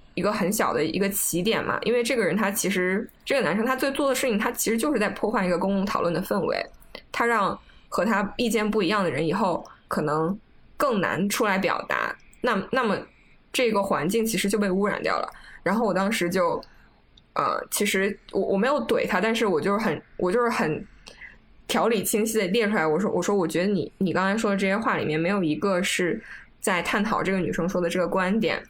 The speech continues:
而且你直接上升到了对她的人身攻击。如果你有什么不满的话，我觉得我，我觉得你应该写下来，而不是就是这样子搅浑水。然后，然后这个男的就又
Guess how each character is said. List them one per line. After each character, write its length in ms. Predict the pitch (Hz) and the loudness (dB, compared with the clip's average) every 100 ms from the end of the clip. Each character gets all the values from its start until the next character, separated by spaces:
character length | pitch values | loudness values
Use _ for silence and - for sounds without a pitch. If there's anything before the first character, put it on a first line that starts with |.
| - | -8
而 80 | - | -2
且 100 | 202 | 0
你 160 | 190 151 | 0 0
直 100 | 165 | 0
接 120 | 175 | 0
上 200 | 220 190 | 0 0
升 120 | 185 | 2
到 160 | 190 165 | 2 2
了 40 | |
对 120 | 156 | 0
她 160 | 190 185 | 0 2
的 100 | 165 | 0
人 140 | 147 | 0
身 180 | 151 180 | -2 -2
攻 260 | 180 180 190 | 0 0 0
击。 300 | 196 165 - - - - | 0 -2 -2 -8 -18 -4
如 100 | 196 | 0
果 120 | 240 | 2
你 100 | 226 | 2
有 160 | 170 151 | 0 0
什 100 | 160 | 0
么 120 | 170 | 0
不 80 | 196 | 2
满 200 | 185 - | 0 0
的 80 | 185 | 0
话， 160 | 196 | 0
我 80 | 147 | 0
觉 140 | - | 0
得 220 | 151 165 151 - | 0 0 0 -2
我， 100 | - - - | -6 -8 -4
我 120 | 180 | -2
觉 100 | 180 | 0
得 80 | 185 | 0
你 140 | 185 | 0
应 100 | 147 | 0
该 160 | 170 175 | 0 0
写 220 | 202 - | 0 -2
下 180 | - 151 | -2 -2
来， 80 | 139 | 0
而 180 | 131 - | 0 -2
不 80 | |
是 240 | 170 175 120 - | -2 -2 -4 -6
就 140 | 170 | -4
是 260 | 156 98 - - - - - - | -2 -4 -6 -16 -20 -20 -20 -6
这 100 | - | -2
样 240 | 170 139 | 0 0
子 320 | 175 131 90 - - - | -2 -2 -2 -4 -8 -2
搅 200 | 175 - | -2 0
浑 300 | 127 127 175 | -2 -2 -2
水。 240 | - - - - - - - - - | -2 -4 -8 -20 -20 -20 -20 -20 -4
然 120 | 175 | -2
后， 480 | 190 196 175 156 - - - - - _ | 2 2 2 0 -6 -18 -20 -20 -20 _
然 100 | 185 | -2
后 140 | 190 208 | 2 2
这 100 | 214 | 2
个 80 | 196 | 2
男 220 | 156 147 | 2 2
的 220 | 156 139 | 2 2
就 360 | 180 160 - - - - | 2 2 0 -4 -10 -2
又 420 | 214 185 - | 2 2 -2